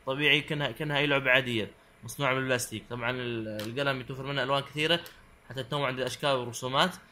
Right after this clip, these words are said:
يتوفر منه ذكرنا نوعين، نوع بشاشة ال-، شاشة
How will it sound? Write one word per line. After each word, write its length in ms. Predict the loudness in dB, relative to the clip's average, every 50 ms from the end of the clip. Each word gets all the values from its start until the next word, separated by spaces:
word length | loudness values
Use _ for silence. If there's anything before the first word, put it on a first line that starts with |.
| -20 -20 -20 -20 -20 -12 -12
يتوفر 400 | -12 -10 -8 -6 -6 -4 -2 -2
منه 120 | 0 0 0
ذكرنا 400 | 0 -2 -2 -2 -2 0 0 0
نوعين، 480 | 0 2 2 4 4 4 2 0 0
نوع 320 | 0 0 2 2 2 2 2
بشاشة 440 | 0 -2 -8 -10 -8 -8 -8 -10 -10 -10
ال-، 280 | -10 -10 -10 -10 -8 -8
شاشة 260 | -6 -6 -6 -8 -12